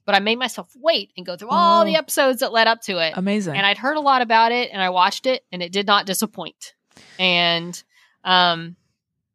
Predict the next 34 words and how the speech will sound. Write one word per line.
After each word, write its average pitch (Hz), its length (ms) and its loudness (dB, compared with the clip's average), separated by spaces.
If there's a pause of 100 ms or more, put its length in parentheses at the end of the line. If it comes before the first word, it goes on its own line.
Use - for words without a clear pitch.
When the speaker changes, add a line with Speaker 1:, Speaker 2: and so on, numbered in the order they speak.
(120)
Speaker 1:
I 185 120 -2
just, 196 420 -2
for, 202 200 -2 (100)
since - 460 -4
then, 202 240 4
it's 196 180 -4
been 180 240 -2
one 180 100 -2
of 175 60 -2
my 170 120 0
favorites, 175 520 -2
and, 160 260 0
and 160 500 -2 (400)
I 180 120 -4
thought 170 160 2
it 160 60 -2
was 160 100 -6
really 165 220 -4
well 160 200 -2
done, 160 400 0
and, 143 240 -10 (380)
um, 160 420 0 (120)
so 240 180 -4
I 269 140 -4
made 285 120 -2
my 277 140 -6
list. - 420 -8 (360)
Speaker 2:
That 220 180 2
is 254 100 -2
a 220 60 0
great 185 260 0
episode. 220 540 -2 (840)
Speaker 1:
Yes. - 240 -8 (140)
Speaker 2:
I, 180 920 0